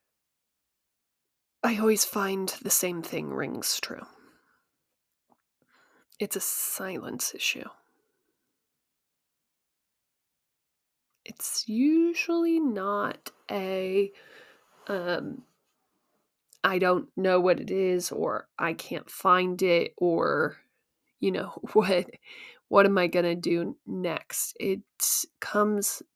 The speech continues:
down to silence and the willingness to sit long enough in that discomfort, 'cause it's always uncomfy,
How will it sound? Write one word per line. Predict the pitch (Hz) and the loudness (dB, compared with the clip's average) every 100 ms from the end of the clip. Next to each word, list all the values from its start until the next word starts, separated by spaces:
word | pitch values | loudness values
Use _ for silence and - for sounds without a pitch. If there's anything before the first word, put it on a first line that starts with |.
| - | -10
down | 165 160 170 - 208 _ _ | -8 -6 -6 -8 -12 _ _
to | - - 127 - 220 - _ _ | -12 -6 -6 -6 -12 -20 _ _
silence | - - 110 - - - - - _ _ _ _ _ _ _ _ _ - | -4 -4 -6 -10 -16 -18 -18 -20 _ _ _ _ _ _ _ _ _ -4
and | 190 175 170 170 165 | 0 0 -2 -4 -6
the | 151 165 185 | -6 -2 2
willingness | 185 190 175 190 185 185 170 - - - | 6 6 6 2 2 0 0 -2 -4 -4
to | - - 190 180 170 180 208 - _ _ | -8 -2 0 2 0 -2 -6 -18 _ _
sit | - - - 208 - 175 | -2 0 6 6 6 2
long | 185 190 | 2 2
enough | 190 165 - 160 - - - _ | 0 -2 -4 -6 -8 -18 -20 _
in | 202 208 | 2 4
that | 190 180 - | 4 2 -2
discomfort, | - 175 - - 175 - - - | -2 -2 -2 -2 -4 -4 -8 -8
'cause | - - | -16 -14
it's | - | -4
always | 285 202 190 | 0 0 -4
uncomfy, | - - - - - - | -12 -10 -10 -8 -12 -12